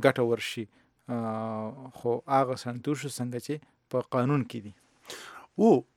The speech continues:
Speaker 2: نو که نوی کس راځي، په هغه بحث روان دی. څوک وایي چې اشفاق ندیم، جنرال اشفاق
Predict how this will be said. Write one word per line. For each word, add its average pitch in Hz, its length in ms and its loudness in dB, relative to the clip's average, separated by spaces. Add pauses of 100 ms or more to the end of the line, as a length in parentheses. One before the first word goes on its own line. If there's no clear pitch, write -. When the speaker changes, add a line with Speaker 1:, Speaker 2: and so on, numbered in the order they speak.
(540)
Speaker 2:
نو 170 160 10 (500)
که 147 80 0
نوی 170 360 6
کس 151 140 2 (100)
راځي، 135 560 4
په 123 100 4
هغه 131 220 4
بحث 127 240 6
روان 123 280 4
دی. 120 160 2
څوک 120 240 -6
وایي 123 200 2
چې 120 60 -4 (100)
اشفاق 113 400 -2
ندیم، 107 280 -4 (160)
جنرال 107 300 -4
اشفاق 101 280 -12